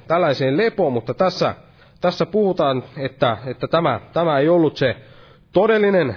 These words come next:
lepo, tämäkin on vain ainoastaan tällainen esikuva siitä todellisesta, todellisesta levosta, mikä,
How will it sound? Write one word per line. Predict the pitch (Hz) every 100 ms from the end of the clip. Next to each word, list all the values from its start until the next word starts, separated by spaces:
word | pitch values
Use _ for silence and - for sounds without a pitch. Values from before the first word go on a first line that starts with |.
| -
lepo, | 143 208 170
tämäkin | - 190 160 143
on | 139
vain | 190 185
ainoastaan | 190 180 - 147
tällainen | 151 170 156 131 110 -
esikuva | 175 208 185 175 233 190 135 - - - - -
siitä | - 214 190 147 - - -
todellisesta, | 214 208 160 151 151 - 113 - - - - _ _ - - _
todellisesta | 196 220 208 170 156 - 160
levosta, | 220 202 170 147
mikä, | 131 123 127